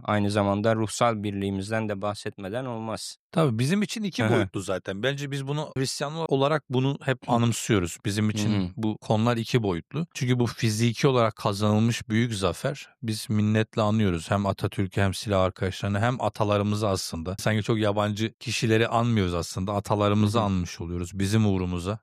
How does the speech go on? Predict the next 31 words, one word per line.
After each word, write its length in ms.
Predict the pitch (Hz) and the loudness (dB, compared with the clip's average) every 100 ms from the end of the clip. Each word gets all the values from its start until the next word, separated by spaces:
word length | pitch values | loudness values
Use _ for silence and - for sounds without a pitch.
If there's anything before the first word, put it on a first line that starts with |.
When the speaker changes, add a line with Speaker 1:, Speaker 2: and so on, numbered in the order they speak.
| _ | _
Speaker 2:
yani 260 | 92 87 95 | -8 -6 -6
bizim 280 | 92 104 | -4 -2
geleceğimiz 580 | 101 92 90 87 82 82 | 0 -2 -2 -4 -6 -6
için. 260 | 82 - 147 | -10 -10 -2
Büyük 200 | 107 117 | 0 2
bir 100 | 123 | -2
taarruz, 560 | 117 117 107 110 110 98 - | 0 2 4 4 0 -4 -14
savaş 560 | - - 104 113 - 101 | -18 -2 2 2 0 -4
verdiler 520 | 85 85 101 143 120 | -4 -6 -6 -4 -2
ve 180 | 117 - | -2 -2
bugün 480 | 120 139 117 113 101 | 2 2 4 0 0
aslında 400 | 95 95 - 107 | -8 -8 -2 0
yaşadığımız 520 | 104 - 107 104 107 | 0 0 0 2 0
şeylerin 480 | - 101 92 101 156 - | 0 -2 0 -2 -4 -2
birçoğunun 480 | 113 - 107 123 | -2 2 0 2
başlangıcı 720 | 107 101 - 107 104 104 98 113 | 0 0 -2 -2 0 -2 0 -2
oluyor 340 | 90 82 80 | -2 -6 -8
bizim 260 | 85 82 82 | -8 -8 -10
için. 260 | - 180 - | -8 -8 2
O 100 | 120 | 2
yüzden 180 | 123 139 | 2 0
çok 220 | 139 120 | -2 0
minnetle 420 | 117 120 120 139 | 0 0 0 -2
anıyoruz 420 | 127 110 104 170 | -2 -2 -4 -4
ama 220 | 131 117 117 | -2 2 2
aynı 200 | 117 113 | 4 2
zamanda 440 | 113 113 113 117 | 2 2 0 0
da 180 | 117 107 | -2 0
bunu 240 | 113 117 | 2 2
düşünürken 720 | 110 - 120 123 117 110 101 | 0 -2 0 0 0 0 -2
de 180 | 127 156 | -2 -6